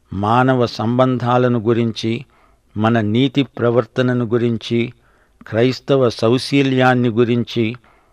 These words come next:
దేవుడు మనకు చెప్పాలనుకున్నదంతా ఇందులో రాశాడు, రాయించాడు.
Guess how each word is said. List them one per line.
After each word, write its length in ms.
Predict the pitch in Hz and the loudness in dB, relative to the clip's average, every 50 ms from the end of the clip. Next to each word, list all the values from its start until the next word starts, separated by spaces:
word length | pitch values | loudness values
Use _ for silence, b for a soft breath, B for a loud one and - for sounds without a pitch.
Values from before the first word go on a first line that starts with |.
| b b _ 101 | b b _ -4
దేవుడు 360 | 95 117 131 127 131 127 131 | 0 2 2 2 2 2 2
మనకు 360 | 123 120 117 113 107 - 95 - - 110 | 2 2 0 0 -2 -4 -6 -6 -4 -6
చెప్పాలనుకున్నదంతా 1300 | 107 - - 127 127 131 127 123 123 120 110 - 120 120 117 113 98 107 110 110 110 - 139 131 143 143 - _ _ _ _ _ _ _ _ _ _ _ _ 95 | -6 -4 -2 0 2 2 2 2 0 -2 -2 -2 -2 -2 -2 -2 -2 -2 -4 -4 -2 0 0 0 0 -2 -4 _ _ _ _ _ _ _ _ _ _ _ _ -4
ఇందులో 480 | 101 113 123 120 127 123 123 123 123 | -2 0 0 0 0 2 4 4 2
రాశాడు, 640 | 117 107 107 110 113 - - 110 101 92 85 85 80 - _ _ _ _ _ _ _ _ - | 2 2 0 0 -2 -2 -4 -4 -6 -6 -8 -12 -16 -18 _ _ _ _ _ _ _ _ -8
రాయించాడు. 920 | 98 104 110 113 120 123 127 123 117 107 - - 104 92 80 85 85 | -4 0 2 4 4 4 4 2 0 0 -2 -2 -2 -2 -4 -6 -12